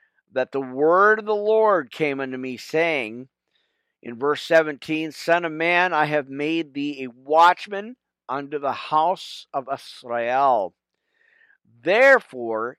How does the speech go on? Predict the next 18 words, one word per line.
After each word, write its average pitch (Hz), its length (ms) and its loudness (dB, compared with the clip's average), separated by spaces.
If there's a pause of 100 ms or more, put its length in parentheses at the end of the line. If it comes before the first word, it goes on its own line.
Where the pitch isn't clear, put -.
(100)
hear 254 920 -4
the 127 160 -6
word 131 380 -2
at 98 80 -6
my 101 220 -10
mouth, 104 440 -4 (800)
and 139 680 -2
give 165 340 -4
them 151 380 -4
warning 151 520 -4
from 107 320 -14
thee," 85 400 -20 (640)
or 117 320 -4
from 131 320 -4
me, 98 360 -12 (120)
as 98 80 -20
he 92 60 -20
says. - 540 -18